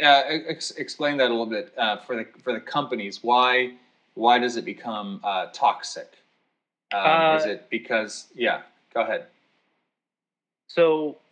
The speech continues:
Speaker 2: we consider it toxic primarily because we, in our terms, don't claim any ownership over it.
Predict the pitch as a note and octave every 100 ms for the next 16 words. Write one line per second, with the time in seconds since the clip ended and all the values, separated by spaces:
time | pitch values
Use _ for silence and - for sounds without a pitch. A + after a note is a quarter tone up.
0 | _ _ _ _ _ _ - C#3 D#3+ F#3+
1 | G3 G3 F3 D#3 C#3 A#2+ - A#2 - B2
2 | A#2 - A#2 A2+ A#2 A#2 A#2 A2 G#2+ -
3 | A#2 A#2 G#2 G2+ A2 A#2+ A#2+ A#2+ A#2 A#2
4 | _ - B2 A2 G#2 - A3 G3 C#3 B2
5 | A#2 - A2 A#2 A#2+ - C3 A#2+ A#2 G#2+
6 | G#2 G#2 A#2+ - - F3+ F3+ A3 C4